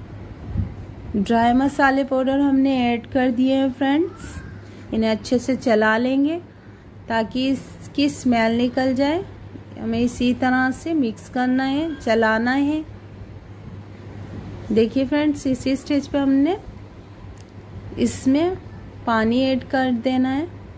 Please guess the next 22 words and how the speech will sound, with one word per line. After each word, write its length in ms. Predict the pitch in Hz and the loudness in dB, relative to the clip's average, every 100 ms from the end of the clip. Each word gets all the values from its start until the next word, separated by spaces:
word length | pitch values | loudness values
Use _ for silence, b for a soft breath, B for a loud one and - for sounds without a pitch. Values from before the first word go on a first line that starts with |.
| - - - - - - | -16 -14 -16 -16 -12 -4
देखिए 460 | 214 226 - 311 359 - - - - - - - - - - - - | 0 0 0 -2 -2 -8 -16 -14 -14 -14 -14 -16 -16 -16 -16 -10 -2
जो 160 | 214 233 | 2 4
हमने 200 | 233 247 | 4 4
ये 120 | 262 | 4
masala 640 | 254 247 - 233 240 262 285 285 - - | 2 0 0 0 2 0 0 -4 -10 -10
पका 320 | 226 - 220 | -8 0 2
लिया 280 | 226 254 285 | 2 2 0
है, 280 | 294 302 320 370 - | 0 -2 -4 -6 -4
पक 160 | 233 240 | -4 -2
ही 160 | 294 | -2
चुका 320 | 294 277 - 247 | -2 -2 0 2
है 120 | 262 | 2
something, 560 | 254 262 262 302 330 427 - - - - - - | 0 0 0 0 -2 -2 -8 -16 -16 -16 -12 -8
इसमें 280 | 214 247 262 | -4 0 2
हम 380 | 269 269 285 285 - - | 2 2 0 -2 -10 -8
अब 180 | 233 214 | -4 -2
जो 140 | 202 | 0
ये 160 | 254 254 | 0 0
बचा 380 | 226 220 - 233 | 0 -2 2 2
हुआ 320 | 240 247 254 | 4 2 2
हमारा 520 | 262 247 247 247 277 - | 2 2 2 0 -2 -4
अनियन 420 | 226 226 226 247 | -2 0 2 2